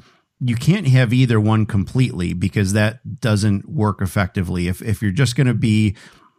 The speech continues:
a hard ass, then people are simply gonna think that you're,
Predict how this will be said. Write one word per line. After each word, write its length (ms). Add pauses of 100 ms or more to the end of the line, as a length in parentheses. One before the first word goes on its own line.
(420)
a 100
hard 300
ass, 460 (800)
then 640
people 540
are 360 (640)
simply 520
gonna 460 (2000)
think 300
that 260
you're, 480